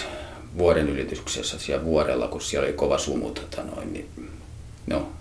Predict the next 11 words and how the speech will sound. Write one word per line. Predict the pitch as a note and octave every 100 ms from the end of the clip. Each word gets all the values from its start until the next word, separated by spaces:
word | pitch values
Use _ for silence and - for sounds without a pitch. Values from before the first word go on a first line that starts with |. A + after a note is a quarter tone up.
| -
ei | -
se | - E2+
nyt |
välttämättä | F2 F2 F#2 D#2
sumun | F#2 E2+ E2
piikkiin, | E2+ D2 E2 D#2+
omaa | E2+ E2
piikkiinhän | F#2 F2+ G2 D#2+ D#2+
se | D#2+
menee, | D#2+ D2+ D#2
mutta | D2+ -